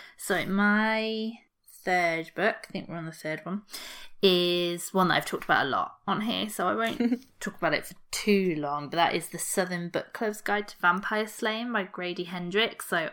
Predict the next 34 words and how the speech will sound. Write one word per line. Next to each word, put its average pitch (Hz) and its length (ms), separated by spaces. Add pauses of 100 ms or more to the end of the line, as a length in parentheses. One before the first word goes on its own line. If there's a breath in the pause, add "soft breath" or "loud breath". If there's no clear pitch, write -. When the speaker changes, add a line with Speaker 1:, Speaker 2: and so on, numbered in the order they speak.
Speaker 1:
I 233 200
haven't 269 260
read 196 260
horror 151 460 (440 soft breath)
in 175 140
a 165 80
long 160 480
time. 143 300
Like, 147 180
I 175 60
grew 185 340
up, - 340 (240)
I - 80
watch 175 380
a - 40
lot 143 100
of - 60
horror 233 220
films, 233 440 (360 loud breath)
but 202 100
I 147 120
grew 165 260
up 147 180
reading 180 440
a 143 60
lot - 180
of 180 80
horror, - 420 (200)
but 175 80
I 156 80
haven't 196 500
read 185 220
any 156 280
for - 160